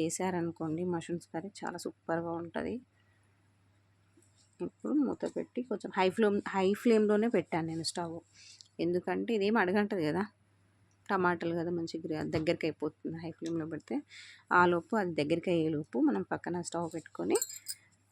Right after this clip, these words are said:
పక్క స్టవ్ మీద కడాయి పెట్టుకొని అందులో ఒక స్పూన్ నెయ్యి వేసాను. నెయ్యి వేశాక అందులో మష్రూమ్స్ మంచిగా మట్టి పోయేలా కడిగేసుకొని ఒక టూ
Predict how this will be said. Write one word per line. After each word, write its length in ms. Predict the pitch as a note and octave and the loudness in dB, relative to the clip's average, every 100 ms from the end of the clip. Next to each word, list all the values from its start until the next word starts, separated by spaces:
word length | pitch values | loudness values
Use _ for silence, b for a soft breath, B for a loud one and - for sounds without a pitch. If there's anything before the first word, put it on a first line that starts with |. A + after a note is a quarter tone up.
| _ _ _ _ E3+ | _ _ _ _ -8
పక్క 240 | - F3+ | -2 -4
స్టవ్ 220 | - F3+ | -2 0
మీద 220 | E3+ F3 F#3+ | 0 0 0
కడాయి 260 | D#3 D3+ F3+ | 0 0 0
పెట్టుకొని 520 | E3+ - - E3+ G#3+ | -2 -6 -8 -4 -2
అందులో 260 | G3 F3 F#3+ | -2 -2 -2
ఒక 140 | - | -2
స్పూన్ 500 | F3+ - F3 F#3+ C4 | -6 -6 -2 0 2
నెయ్యి 220 | F#3+ F3+ | 2 0
వేసాను. 580 | F#3+ E3 - D#3 G3+ G4+ - B4+ A#4 G#4 F#4 - _ _ _ B B B - | 0 -2 -4 -4 -2 -2 0 -2 -2 -2 -2 -2 _ _ _ B B B -4
నెయ్యి 320 | G3 F#3+ F#3+ | -2 0 0
వేశాక 560 | F#3 F3+ - F3+ - A#3 | 0 -2 -2 -6 -4 -4
అందులో 680 | A3+ G3+ G3 G#3+ A3 D4+ F4 _ b b b b - | -2 0 0 2 0 0 -4 _ b b b b -4
మష్రూమ్స్ 880 | G3 G3+ G#3 A#3+ A#3+ - B3+ A#3 | 2 2 2 0 -2 0 2 2
మంచిగా 460 | A3 F#3+ G3 G#3+ G#3 | 2 0 0 0 0
మట్టి 360 | G3+ E3 - G3+ - F#3 F3 - | 0 -2 -4 -6 -4 -2 -2 -2
పోయేలా 380 | F#3 F3 F3+ F#3+ | -2 0 0 -2
కడిగేసుకొని 680 | - F3 D#3+ F3 F#3 - F#3+ | -2 -2 0 0 -2 -2 -4
ఒక 120 | F3 | -4
టూ 260 | D#3+ F3 | -4 -4